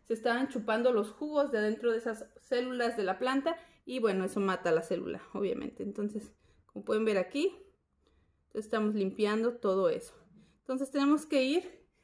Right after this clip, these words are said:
alrededor de toda la planta y hacer esto. También van a ver que es muy común, aquí no sé si lo ven ese punto blanco que se ve ahí, pero este es un animal,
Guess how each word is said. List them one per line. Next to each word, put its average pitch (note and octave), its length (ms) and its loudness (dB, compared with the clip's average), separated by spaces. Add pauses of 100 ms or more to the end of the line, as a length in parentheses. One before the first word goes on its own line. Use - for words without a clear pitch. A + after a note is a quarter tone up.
(180)
alrededor A#3 420 4
de D4+ 80 4
toda D4+ 140 4
la C4+ 140 4
planta B3 240 4
y B3+ 60 8
hacer A3+ 300 4
esto. G3 380 2 (140)
También B3 320 6
van E4 160 6
a D#4+ 60 6
ver C#4+ 200 6
que C#4 60 0
es C4 80 4
muy C4 160 6
común, B3+ 400 4
aquí A3 260 0
no B3 120 4
sé A#3+ 120 0
si A#3+ 120 -4
lo A3 100 4
ven G3 160 4
ese A3 180 0
punto G#3+ 360 0
blanco G3 320 0
que G3+ 100 -6
se E3 140 -4
ve D#3 100 2
ahí, A#3+ 260 0 (280)
pero A3 140 4
este A#3 200 0
es C#4 60 -4
un C#4+ 100 8
animal, F#3+ 420 2